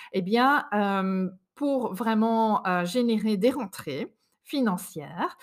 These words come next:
faire des ventes, heu, contacter des prospects si vous voulez conclure, faire du closing, c'est le bon, hem, c'est le bon endroit pour pouvoir le faire.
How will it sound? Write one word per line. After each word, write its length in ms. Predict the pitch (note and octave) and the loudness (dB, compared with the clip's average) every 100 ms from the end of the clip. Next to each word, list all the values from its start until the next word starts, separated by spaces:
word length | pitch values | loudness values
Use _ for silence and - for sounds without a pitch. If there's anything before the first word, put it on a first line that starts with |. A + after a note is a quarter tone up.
| - - _ | -20 -20 _
faire 320 | C4 C#4 C#4 | 4 4 4
des 160 | G#3 | 2
ventes, 560 | F3+ D#3 E3 - - - - - - - | 2 0 0 -2 -6 -18 -20 -20 -16 -2
heu, 160 | F#3+ F#3 F#3 | 0 0 0
contacter 520 | C#4+ D#4 D#4+ - C#4+ | -4 -4 -6 -4 -2
des 120 | A#3 | -2
prospects 840 | A3 - B3 B3 - D#3 D3+ A#3 F#4 | -4 0 0 0 -2 0 2 0 -4
si 340 | - - A#3+ | -10 -8 -4
vous 140 | G#3+ | -2
voulez 260 | G3 G3 F#3+ | -2 -2 -2
conclure, 640 | F#3+ A#3+ A3 - F#3+ A3+ | 0 0 0 0 2 2
faire 180 | A3+ F3+ | 0 -4
du 140 | F3 F3+ | -6 -8
closing, 560 | G3+ G3 F#3 E3 B3 F4+ - - - | 2 2 2 -2 -4 -6 -10 -20 -18
c'est 240 | - A3+ | -2 0
le 160 | G3 F#3+ | 2 0
bon, 360 | F3+ F#3 F3+ F3 | 0 2 2 2
hem, 600 | E3+ E3 D#3+ D#3+ D#3 - | 0 -2 -4 -6 -6 -10
c'est 220 | - G#3+ | -6 0
le 100 | F#3+ | 2
bon 180 | F#3+ F#3 | 2 2
endroit 320 | E3+ F3+ F#3 | 0 0 -2
pour 160 | F#3 F#3 | -2 -8
pouvoir 340 | - F3+ F3 | -6 -2 -2
le 80 | F3 | -2
faire. 480 | D#3+ F3 F#3+ D4 | -6 0 4 4